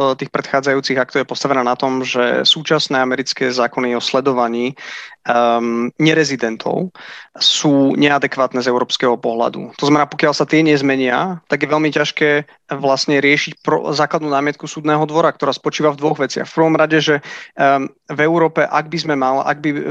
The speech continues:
Ak, ehm, bezpečnostné služby majú možnosť, e,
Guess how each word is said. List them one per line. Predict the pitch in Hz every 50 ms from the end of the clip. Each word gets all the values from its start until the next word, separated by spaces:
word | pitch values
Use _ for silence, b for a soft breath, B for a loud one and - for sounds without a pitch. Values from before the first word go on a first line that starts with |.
| 143 143
Ak, | - 147 - - - -
ehm, | 156 143 139 135 131 131 131 131 127 127 123 127 _ _ _ _ _ _ _ _ _ _ _ - - -
bezpečnostné | - 135 - - 139 - 160 147 - 151 131
služby | - 160 156 139 151
majú | 143 127 123 127 139 147 139 135 135 - B B B B B B
možnosť, | - 139 147 151 160 151 139 139 131 - - -
e, | -